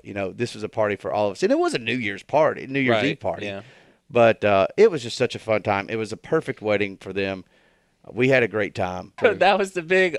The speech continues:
Speaker 2: off-season story, the wedding for our, in our world. But I guess in the nascar world, aside from Dale's return, it would be Carl Edwards' big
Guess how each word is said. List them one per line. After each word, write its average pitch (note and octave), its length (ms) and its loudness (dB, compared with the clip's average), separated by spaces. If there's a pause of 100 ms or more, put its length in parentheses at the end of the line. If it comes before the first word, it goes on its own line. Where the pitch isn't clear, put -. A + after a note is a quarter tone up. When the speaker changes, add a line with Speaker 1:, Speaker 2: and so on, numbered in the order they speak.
Speaker 2:
off-season D#3 600 -2
story, C3+ 500 2
the B2 100 0
wedding C3 420 2 (300)
for - 260 0
our, F#3 240 4
in D3 160 -2
our F#3+ 160 0
world. D3 380 2
But C3 320 2 (180)
I C3+ 60 0
guess E3 260 -4
in C#3 180 -6
the B2+ 60 -6
nascar C3 600 -2
world, B2 520 2 (480)
aside C#3 320 2
from B2+ 160 -8
Dale's B2+ 300 0
return, B2+ 440 -4
it A2+ 120 -8
would A#2 140 -8
be A#2 120 -6
Carl A#2+ 680 0
Edwards' A2 500 -4
big A2+ 520 -4